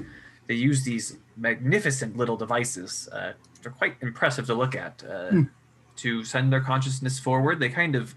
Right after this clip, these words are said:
Speaker 1: essentially swap. So they, they take over your brain, and your brain gets to inhabit their old body. So
Speaker 2: Hmm.
Speaker 1: that's how they normally travel through, uh, through the time stream. But, uh,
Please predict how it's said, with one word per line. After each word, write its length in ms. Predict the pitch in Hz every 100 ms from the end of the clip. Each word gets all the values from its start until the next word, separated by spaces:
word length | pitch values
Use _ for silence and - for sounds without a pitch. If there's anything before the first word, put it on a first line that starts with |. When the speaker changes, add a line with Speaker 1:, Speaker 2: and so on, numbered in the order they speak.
| _
Speaker 1:
essentially 400 | 131 135 196 123
swap. 640 | 113 - 113 123 - - - _
So 340 | - - 101 113
they, 200 | 113 113 117 120
they 120 | 120
take 220 | 135 131
over 200 | 135 131
your 200 | 127 131 135
brain, 340 | 120 127 170
and 120 | 127 117
your 120 | 123
brain 240 | 113 123
gets 200 | 117 -
to 180 | - 123
inhabit 440 | 117 117 117 120 - - - 117
their 280 | 110 98
old 280 | 104 95 117
body. 460 | 135 156 117 98 - - - - - - - - - - - - _ - _ _ -
So 300 | - 123 120
Speaker 2:
Hmm. 40 |
Speaker 1:
that's 260 | 147 151 135
how 160 | 160
they 200 | 131 123
normally 580 | 120 156 233 247 180 135
travel 400 | 127 127 120 113
through, 720 | 110 123 127 117 101 95 95 101 -
uh, 520 | 123 110 104 104 87 - _ _ _ _ _ _ _ _ -
through 160 | 160 143
the 80 | 120
time 320 | 151 156 156
stream. 420 | - 127 131 165
But, 340 | 131 117 117
uh, 320 | 120 104 98